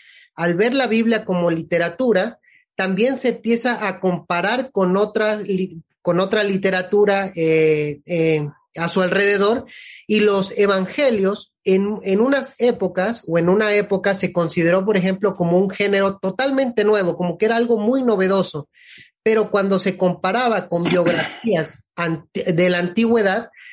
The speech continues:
se vieron que se, se vio o se reflejó que estos documentos que nosotros llamamos evangelios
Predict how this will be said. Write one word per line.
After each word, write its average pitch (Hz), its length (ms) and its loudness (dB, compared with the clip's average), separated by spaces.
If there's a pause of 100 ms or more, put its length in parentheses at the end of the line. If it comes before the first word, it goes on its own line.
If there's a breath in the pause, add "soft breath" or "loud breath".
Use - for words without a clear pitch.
(100 loud breath)
se - 180 -4
vieron 247 320 2
que 185 380 -2 (140)
se, 180 460 -2
se 185 200 -2
vio 220 320 4
o 202 160 0
se 185 140 0
reflejó 175 560 0
que 185 220 0
estos 233 360 0
documentos 190 640 0
que 160 120 -2
nosotros 202 460 0
llamamos 190 580 0
evangelios 214 720 0